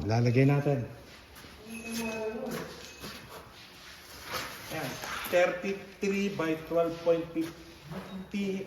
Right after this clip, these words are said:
R twenty. Eto, pagbuhat dito, paglagay dito sa tire machine ay may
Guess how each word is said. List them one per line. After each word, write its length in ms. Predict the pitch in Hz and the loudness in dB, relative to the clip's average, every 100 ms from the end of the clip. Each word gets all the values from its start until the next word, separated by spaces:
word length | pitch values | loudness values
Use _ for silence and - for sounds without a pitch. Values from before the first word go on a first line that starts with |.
| 135 | 0
R 320 | 160 165 160 - | 2 2 -2 0
twenty. 480 | 160 156 156 175 160 160 156 160 156 156 - - - - - - - - - - - - - - - - - - 160 | 0 2 -2 -4 -4 -4 -4 -4 -6 -8 -12 -16 -18 -20 -20 -20 -20 -20 -18 -18 -16 -16 -14 -14 -14 -16 -16 -14 0
Eto, 160 | 165 143 160 | 4 4 4
pagbuhat 480 | 147 156 180 190 | 2 4 4 4
dito, 240 | 180 185 180 | 2 4 2
paglagay 420 | 170 156 160 160 156 | 2 2 2 2 2
dito 320 | 165 165 156 | 0 0 0
sa 440 | 160 147 143 143 139 - | 0 2 2 0 -2 2
tire 160 | 156 147 | 4 4
machine 400 | 147 143 156 151 | 0 0 -2 -2
ay 240 | 143 135 | -2 -2
may 160 | 139 | -2